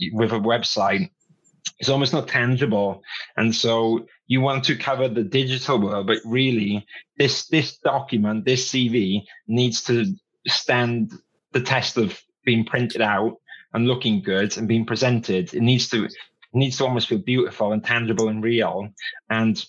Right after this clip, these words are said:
the P D F, at least, then the person can download it and then you take the nice version. You know, if you've got your fi-, if you've got your file on, like, a Dropbox somewhere, or you've got your website and you've got no C V and portfolio,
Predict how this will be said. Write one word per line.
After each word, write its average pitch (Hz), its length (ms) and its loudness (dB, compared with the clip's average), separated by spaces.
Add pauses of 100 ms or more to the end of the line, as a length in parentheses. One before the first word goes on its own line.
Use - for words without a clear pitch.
the 117 100 0
P 127 240 0
D 117 160 2
F, 107 280 -2
at 101 100 -6
least, 110 360 0
then 104 320 2
the - 60 -8
person 110 460 0
can 104 160 0
download 110 580 0
it 95 220 0
and 104 120 2
then 107 120 2
you 107 160 2
take 104 240 0
the 104 60 -2
nice 107 280 0
version. 110 560 0 (280)
You 117 100 2
know, 104 100 2
if 101 160 -2
you've 131 100 -4
got 131 200 0
your 123 120 0
fi-, 123 360 -2
if - 160 -12
you've 165 80 -10
got 117 160 2
your 113 100 2
file 107 580 -2 (300)
on, 131 140 2
like, 120 140 0
a 117 60 0
Dropbox 110 680 -2
somewhere, 104 480 2
or 104 80 0
you've 110 160 0
got 113 180 2
your 107 140 -2
website 104 580 0
and 110 100 0
you've 107 140 0
got - 180 0
no 110 140 2
C 110 300 2
V 101 100 2
and 101 140 -2
portfolio, 101 760 0